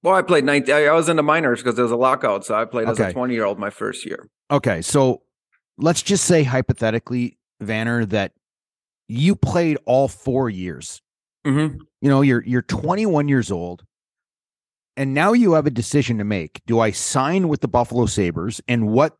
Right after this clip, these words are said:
Speaker 2: you see in the system, okay? Or do I look to become an unrestricted free agent and sign anywhere I want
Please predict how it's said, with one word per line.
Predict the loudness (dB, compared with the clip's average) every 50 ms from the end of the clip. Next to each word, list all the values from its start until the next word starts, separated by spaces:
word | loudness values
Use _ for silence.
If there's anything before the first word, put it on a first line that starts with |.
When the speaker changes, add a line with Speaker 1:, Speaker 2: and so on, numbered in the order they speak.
| _
Speaker 2:
you | -10 -6 -2 0 2 2
see | 0 0 -2 0 2 2 2 2 2 0 -4 _ -20 -20 -20 _ _ _ _ _ _ _ _ _ _ 0
in | 0 2 2
the | 2
system, | 0 2 0 0 0 0 -2 -4 -6 -6 -8 -14 _ _
okay? | -4 0 2 2 2 2 0 -4 _ _ _ _ _ _ -20 _ _ _ _ _ _ _ _
Or | 4 4 4 4 4 4
do | 4 4 4
I | 4 4 4 2 2
look | 0 2 2 0 0 -2 -4
to | 0 2 2 2 2
become | 0 -2 -4 -4 -4
an | -2 -2
unrestricted | -2 -2 -2 -4 -6 -4 -4 -4 -2 -4 -6
free | -2 0 2 2 2
agent | 2 0 0 0 0
and | 0 -2
sign | -2 -2 -2 -2 -2 -2 -4 -6 _ -2
anywhere | -2 0 2 2 2 4 4 4 4 4
I | 2 2
want | 2 0 0 -2 -2 -4